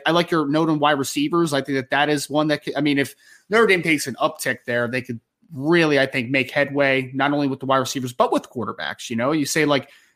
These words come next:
"Hey, Bryce Underwood, you know, like, you know, we, we know that you're gonna be a tough cool, pool dog, but, like,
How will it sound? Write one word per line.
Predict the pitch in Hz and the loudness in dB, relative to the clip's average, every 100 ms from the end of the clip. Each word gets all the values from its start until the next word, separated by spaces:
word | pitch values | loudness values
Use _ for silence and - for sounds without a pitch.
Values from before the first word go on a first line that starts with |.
| - | 0
"Hey, | 190 160 104 - _ _ - | 2 2 -2 -10 _ _ 0
Bryce | 170 180 | 2 4
Underwood, | 226 160 135 123 | 4 4 2 0
you | 151 | 2
know, | 151 | 2
like, | 147 135 127 _ - | 2 0 -2 _ -16
you | 147 | -12
know, | 123 - | -12 -8
we, | 135 156 | -2 0
we | 156 | 2
know | 185 | 4
that | 196 175 | 2 2
you're | |
gonna | 170 170 | 2 0
be | |
a | 151 | 0
tough | 165 - | -4 -4
cool, | - 370 - _ | -4 -4 -4 _
pool | - 240 | -2 -2
dog, | 139 117 120 120 | 0 0 0 -4
but, | 127 | -6
like, | 131 123 120 - | -4 -4 -6 -16